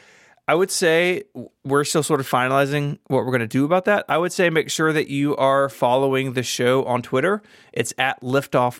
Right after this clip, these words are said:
Podcast. Uh, we will have details over there once we kinda work out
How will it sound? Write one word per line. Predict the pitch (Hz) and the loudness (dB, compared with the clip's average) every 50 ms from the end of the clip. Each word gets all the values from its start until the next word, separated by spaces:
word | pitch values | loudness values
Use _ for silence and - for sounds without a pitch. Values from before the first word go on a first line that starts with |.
| _ | _
Podcast. | - - - 117 117 113 - - 117 104 104 101 95 - - - - - - - - - _ _ _ _ | -4 -2 0 0 0 -2 -4 -6 -4 -4 -4 -4 -6 -8 -10 -10 -16 -20 -20 -20 -20 -20 _ _ _ _
Uh, | - 113 113 | -4 -2 0
we | 113 127 143 | 2 2 2
will | 151 151 143 131 | 2 2 2 2
have | 131 139 131 117 113 | 0 0 -2 -2 -2
details | 127 131 127 - - 127 113 113 110 | -4 -4 -4 0 0 0 0 0 -2
over | - - 123 113 110 113 | -2 -4 -2 -2 -2 0
there | 110 117 117 113 107 | 0 2 2 0 0
once | 110 113 110 | -2 -4 -4
we | - 117 | -6 -6
kinda | 110 - 120 113 110 | -4 -2 -2 -2 0
work | 107 117 113 107 - | 0 0 0 0 0
out | 113 107 107 104 101 - - | 0 0 0 0 -2 -4 -8